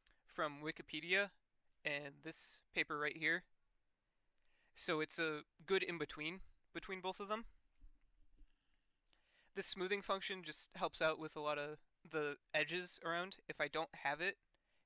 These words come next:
it becomes much more noticeable where the edge of this spherical shader is, and without it, it doesn't look as good. So including it, it becomes a lot harder, nigh on impossible,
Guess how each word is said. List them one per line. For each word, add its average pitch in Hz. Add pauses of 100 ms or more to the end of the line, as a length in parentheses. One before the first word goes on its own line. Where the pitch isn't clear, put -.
(340)
it 165
becomes 151
much 160
more 160
noticeable 147 (160)
where 151
the 147
edge 151 (120)
of 151 (280)
this 151
spherical 147
shader 143
is, 160 (640)
and 143 (560)
without 156
it, 143
it 151 (320)
doesn't 151
look 139
as 123
good. - (220)
So 135 (540)
including 180
it, 170
it 160
becomes 143
a 156
lot 156
harder, 147 (540)
nigh 156
on 151
impossible, 139